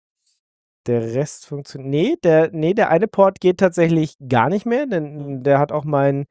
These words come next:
Speaker 1: einen anderen U-S-B-C-Dingi nicht mehr genommen. Also nicht
Speaker 2: Mhm.
Speaker 1: nur laden nicht, sondern gar nicht mehr. Äh, beim zweiten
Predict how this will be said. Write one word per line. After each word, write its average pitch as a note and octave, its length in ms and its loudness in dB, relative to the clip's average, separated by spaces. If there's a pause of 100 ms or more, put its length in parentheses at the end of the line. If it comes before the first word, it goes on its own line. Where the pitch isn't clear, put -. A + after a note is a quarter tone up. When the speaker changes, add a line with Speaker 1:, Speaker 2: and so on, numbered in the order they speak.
(360)
Speaker 1:
einen C3 200 -2
anderen F3 640 -2
U-S-B-C-Dingi E3+ 1300 0
nicht E3+ 200 -4
mehr F3 120 0
genommen. F3 500 -2
Also C3 180 2
nicht C#3 140 -2
Speaker 2:
Mhm. D3 60 -6
Speaker 1:
nur C3 100 2
laden C#3 340 4
nicht, F3 200 -6
sondern C#3 320 -2
gar B2+ 160 0
nicht G3+ 160 -8
mehr. A3 260 -2 (680)
Äh, C3+ 160 4
beim C3+ 240 0
zweiten G3 800 -2